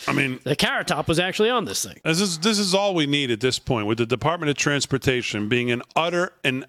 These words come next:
Speaker 1: absolute joke of a disaster.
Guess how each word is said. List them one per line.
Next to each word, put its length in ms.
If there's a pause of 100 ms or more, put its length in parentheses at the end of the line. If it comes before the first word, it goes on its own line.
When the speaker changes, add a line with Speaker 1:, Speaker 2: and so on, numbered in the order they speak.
Speaker 1:
absolute 800
joke 380
of 100
a 80
disaster. 960